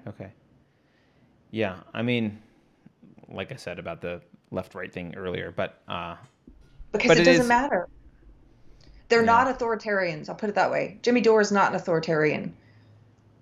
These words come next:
Speaker 2: So if you're looking at people on the real, what
Speaker 1: I
Speaker 2: really
Speaker 1: mean
Speaker 2: matters, it doesn't matter that he's on the left because he's anti-authoritarian.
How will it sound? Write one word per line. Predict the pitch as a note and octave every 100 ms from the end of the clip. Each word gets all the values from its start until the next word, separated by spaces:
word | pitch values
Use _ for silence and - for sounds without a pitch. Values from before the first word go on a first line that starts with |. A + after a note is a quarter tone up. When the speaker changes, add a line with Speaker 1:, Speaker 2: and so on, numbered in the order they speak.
| _ _
Speaker 2:
So | -
if | D3+ G3+
you're | G3+
looking | G#3 C4+ D4
at | B3+ -
people | A#3+ A3+ G#3
on | F#3+ F3
the |
real, | D#3+ D#3 F#3+ G#3+ A#3 A#3 - _ _ _ _ -
what | G3 F3+
Speaker 1:
I | E3
Speaker 2:
really | G#3+ A#3+
Speaker 1:
mean | A#3+
Speaker 2:
matters, | A#3+ B3 B3+ C4 - - _ - G#3
it |
doesn't | G3+ A#3 A3
matter | G#3+ A3 G#3
that | -
he's | G3+ F#3
on | F3
the |
left | D#3+ D3 - - - _
because | F3 F3+ E3+ - - _ _ _ _ _
he's | - A#3 G#3
anti-authoritarian. | G3 G#3 G3+ F#3 F#3 F3 E3 F3 D#3+ C#3+ - -